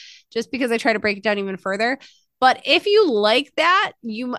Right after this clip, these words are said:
and I don't think it's too much. For those of us who don't like too much scientific explanation,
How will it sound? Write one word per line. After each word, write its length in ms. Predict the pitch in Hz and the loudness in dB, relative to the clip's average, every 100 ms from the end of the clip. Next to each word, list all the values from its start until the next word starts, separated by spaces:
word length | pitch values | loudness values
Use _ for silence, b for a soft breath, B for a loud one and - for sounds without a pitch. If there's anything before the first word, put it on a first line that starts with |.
| - | -2
and 140 | 240 262 | 0 4
I 60 | |
don't 160 | 294 311 | 4 2
think 160 | 330 254 | -2 -4
it's 180 | 220 | -6
too 160 | - 208 | -4 -2
much. 220 | - - | -4 -8
For 140 | - 226 | 0 2
those 160 | 240 | 2
of 60 | 262 | 0
us 120 | 269 | 0
who 80 | 262 | 0
don't 240 | 214 208 | 0 0
like 280 | 214 208 - _ _ - | 0 0 -2 _ _ -10
too 200 | 247 233 | -6 -2
much 500 | 220 214 202 - - | 0 0 -2 -8 -10
scientific 580 | - 214 208 208 196 196 | 0 0 2 -2 -2 -2
explanation, 800 | - 185 - 196 196 214 202 | -6 -8 -4 -2 0 0 -2